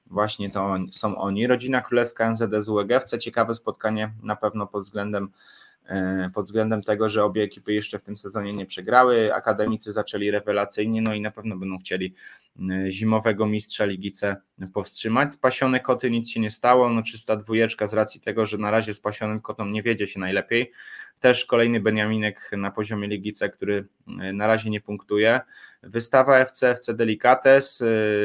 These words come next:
wystawa zaczęła obiecująco, no ale zobaczymy, jak wypadnie na tle lidera. Delicates gra naprawdę, e, fenomenalną piłkę, e, w tym momencie, no i mają komplet punktów po trzech meczach.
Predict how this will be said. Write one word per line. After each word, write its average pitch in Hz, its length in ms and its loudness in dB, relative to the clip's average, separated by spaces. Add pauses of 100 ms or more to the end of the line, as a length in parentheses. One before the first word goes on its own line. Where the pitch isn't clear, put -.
(120)
wystawa 127 420 2
zaczęła 127 380 4
obiecująco, 123 640 0
no 135 100 2
ale 123 160 4
zobaczymy, 123 460 0
jak 117 120 -4
wypadnie 120 400 2
na 113 120 0
tle 117 160 0
lidera. 110 500 4 (420)
Delicates 113 600 2
gra 113 140 6
naprawdę, 113 680 2 (120)
e, 101 320 -4
fenomenalną 120 720 0
piłkę, 110 420 -2 (180)
e, 98 140 -8
w - 60 -20
tym 107 140 -6
momencie, 107 460 -4
no 113 120 -2
i 113 80 0
mają 113 280 0
komplet 113 360 -10
punktów 110 380 -12
po 95 100 -8
trzech 98 260 -10
meczach. 95 440 -8